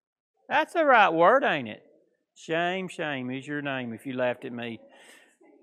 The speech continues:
That's not a word I would use, but, uh, as I was looking this up, I,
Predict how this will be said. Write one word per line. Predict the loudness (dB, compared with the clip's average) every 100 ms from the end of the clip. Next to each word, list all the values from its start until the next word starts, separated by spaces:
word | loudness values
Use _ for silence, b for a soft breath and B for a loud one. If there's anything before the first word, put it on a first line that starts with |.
| _
That's | 0 4
not | 6 8
a | 10
word | 10 12
I | 12 10
would | 8
use, | 4 4 4 4
but, | 6 6 8
uh, | 8 6
as | 6 6
I | 6
was | 6 4
looking | 4 4 2
this | -2 0
up, | 6 8 8
I, | 6 4 2 0